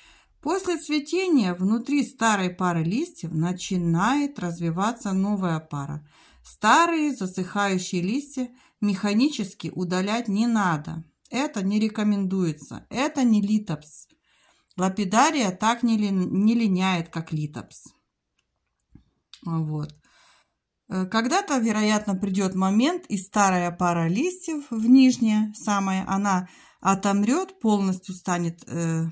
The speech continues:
как пергаментная бумага, и вы сможете ее удалить. Но не раньше. Видите, какая у меня лапидария? Она сочная, и никаких старых листьев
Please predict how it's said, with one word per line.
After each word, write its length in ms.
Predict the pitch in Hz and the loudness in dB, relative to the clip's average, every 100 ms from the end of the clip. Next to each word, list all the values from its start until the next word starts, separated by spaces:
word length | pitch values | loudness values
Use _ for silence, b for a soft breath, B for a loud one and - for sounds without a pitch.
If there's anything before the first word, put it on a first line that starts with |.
| - | -8
как 240 | - 180 - | -6 -6 -4
пергаментная 720 | 196 185 196 190 180 185 175 | -4 0 0 0 0 -2 -4
бумага, 480 | 175 208 277 320 240 | -2 2 2 2 -2
и 200 | - 220 | 0 0
вы 280 | 277 370 359 | 0 -2 -4
сможете 480 | 233 233 247 226 208 | -2 0 0 -2 -4
ее 220 | 190 208 | -2 -2
удалить. 680 | 202 185 175 160 143 147 - _ _ _ _ _ _ _ _ _ _ _ _ _ _ _ | -2 -2 -2 -2 -4 -8 -18 _ _ _ _ _ _ _ _ _ _ _ _ _ _ _
Но 260 | - 226 339 | 0 4 4
не 240 | 330 277 | 4 4
раньше. 560 | 214 156 151 - 170 170 - _ _ _ _ _ | 4 4 2 -2 -6 -10 -14 _ _ _ _ _
Видите, 400 | 185 262 370 277 | -4 -2 -2 -2
какая 400 | 247 208 240 214 | -2 -2 2 2
у 40 | 196 | 2
меня 260 | 196 196 | 0 0
лапидария? 640 | 180 170 170 156 151 151 160 | 0 -2 -6 -4 -2 -2 -2
Она 160 | 185 | -2
сочная, 680 | 180 320 359 - 175 165 170 b b b b b | -2 -4 -6 -6 -4 -4 -8 b b b b b
и 120 | 254 | 4
никаких 500 | 277 233 220 233 247 | 4 4 -2 -4 -4
старых 400 | - 220 202 185 | 0 0 -2 -2
листьев 540 | 208 220 190 175 - | -4 -4 -6 -6 -8